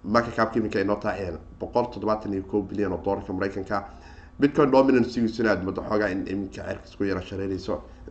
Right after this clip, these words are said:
<coughs> Yar hal noqda. Marka loo fiiriyo, een, lixdan iyo shan dhibic saddex percentage inay cirka isku soo shareertay. Dunidu waa wada guduud marka laga tago dollarka, stable coin-nadan, een,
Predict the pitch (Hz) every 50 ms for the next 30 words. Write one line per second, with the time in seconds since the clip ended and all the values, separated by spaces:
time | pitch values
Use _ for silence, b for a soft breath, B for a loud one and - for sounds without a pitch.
0 | - - - - - - - - - - - - - - - - - - - -
1 | - - - - - - - - - - - - - - B B B B B B
2 | B B B B B B B - 113 110 110 104 101 101 101 101 98 B B B
3 | B B 120 120 - 131 147 151 127 127 113 110 110 120 120 - 95 95 - -
4 | - - - - - - 120 - - 131 127 - - - - - - 101 95 95
5 | 90 - - - 123 117 113 107 110 107 107 - - - - - - - - -
6 | 120 113 104 104 104 - - - - 107 - - 113 107 - - 101 95 - -
7 | 95 90 - - 104 101 - 87 - - 87 - 95 85 - 92 85 90 92 -
8 | - 139 151 - - - - - - B B B B B B B B B B B
9 | B B - - - - - - - - - - - - - - - - - 131
10 | - - - - - - - 120 117 139 202 233 240 233 233 214 208 202 190 185
11 | 185 160 180 196 214 196 185 196 175 180 170 170 170 175 165 151 147 117 113 110
12 | 120 131 139 147 147 151 135 - - - 101 95 110 - - 160 147 135 135 131
13 | - 139 131 127 139 151 139 135 135 135 - - 95 90 87